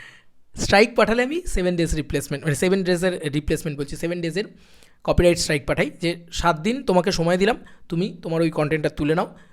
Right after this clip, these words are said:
যদি তুমি না তোলো, তাহলে আমার চ্যানেল, আমার চ্যানেল তোমাকে উড়িয়ে দেবে। এই হচ্ছে ব্যাপার। এই জিনিসটা যদি এসভিএফ করে, তাহলে আমার মনে হয় ভালো হয়। এবং এখানে, আম, মানে, শুধু এসভিএফকে দোষ দিয়ে লাভ নেই যে তারা কি চাইছে বা ইয়ে, উম, তারা কি সত্যি কন্টেন্ট ক্রিয়েটার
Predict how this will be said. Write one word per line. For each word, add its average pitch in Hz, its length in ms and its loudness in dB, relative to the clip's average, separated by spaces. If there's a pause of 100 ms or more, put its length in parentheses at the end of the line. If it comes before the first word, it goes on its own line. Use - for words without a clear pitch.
(140)
যদি 196 220 2
তুমি 208 180 -2
না 151 140 -2
তোলো, 170 220 0
তাহলে 165 200 -2
আমার 156 140 -2
চ্যানেল, 143 300 -2
আমার 151 180 0
চ্যানেল 156 240 0
তোমাকে 160 280 -4 (120)
উড়িয়ে 143 200 2
দেবে। 123 160 -8 (500)
এই 156 100 -4
হচ্ছে 139 220 -6
ব্যাপার। - 260 -8 (400)
এই 226 200 4
জিনিসটা 277 260 2
যদি 208 200 -2
এসভিএফ 160 280 -2
করে, 156 200 -2
তাহলে 151 200 -4
আমার 147 140 -4
মনে 143 140 -4
হয় 165 100 0
ভালো 113 180 -4
হয়। 127 140 -14 (920)
এবং 202 200 4
এখানে, 202 380 2 (400)
আম, 160 360 0 (760)
মানে, 170 220 2
শুধু 226 280 0
এসভিএফকে 185 460 0
দোষ 170 200 -2
দিয়ে 175 140 2
লাভ 151 180 0
নেই 151 200 -6 (300)
যে 175 60 -6
তারা 156 200 2
কি 147 120 -8
চাইছে 143 400 -2
বা 139 140 -4
ইয়ে, 135 320 -6 (380)
উম, 147 140 -14
তারা 160 240 -2
কি 147 100 -2
সত্যি 147 260 -2
কন্টেন্ট 143 360 -2
ক্রিয়েটার 139 260 -4